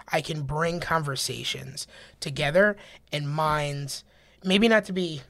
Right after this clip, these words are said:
one, all of us agreeing, but to, to bring about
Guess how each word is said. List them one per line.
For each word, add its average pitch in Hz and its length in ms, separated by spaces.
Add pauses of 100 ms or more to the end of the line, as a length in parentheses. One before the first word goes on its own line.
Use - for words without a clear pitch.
(460)
one, 175 680
all 180 200
of 180 80
us 180 120
agreeing, 175 480 (320)
but 180 340
to, 180 460 (400)
to - 100
bring 190 300
about 151 720